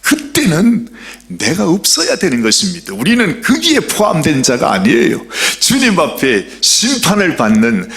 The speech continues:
주님과 함께 싸우게 되는 그런 대상이 아니라 나는 주님의 은혜와 사랑 안에서 살아가는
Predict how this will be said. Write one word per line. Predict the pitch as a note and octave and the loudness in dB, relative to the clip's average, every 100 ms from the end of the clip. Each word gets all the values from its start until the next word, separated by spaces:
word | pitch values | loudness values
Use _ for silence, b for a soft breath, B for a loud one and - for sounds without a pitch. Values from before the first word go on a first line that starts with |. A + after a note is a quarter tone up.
| B | B
주님과 | - - C#4 A#3+ F#3 D#3+ | -2 0 2 2 2 0
함께 | D3+ - C#3 | -2 0 0
싸우게 | - - D4 E4+ D4 F#3+ | 2 2 2 4 4 2
되는 | E3 D3 C3+ A#2+ | 2 0 0 2
그런 | G3+ A3 E3 | 2 2 2
대상이 | C3+ D#3+ F#3+ F#3+ | 0 0 0 -2
아니라 | C3+ A2 D3 D#3 - B B B | -2 -2 0 0 0 B B B
나는 | B2+ - A#3+ B3+ A#3+ | -2 2 4 4 2
주님의 | - C#4 A#3 G#3+ G3+ F#3 G3 | 0 2 2 2 2 0 0
은혜와 | F#3+ F3 D3 D3 D3+ D#3 D3+ | 0 2 2 2 2 0 -2
사랑 | - - G3 G#3 | -4 -4 -6 -6
안에서 | A3 A3 A3 - A3 | -8 -6 -2 -2 -2
살아가는 | - - - - A#3 B3 | -4 -4 -10 -18 -18 -18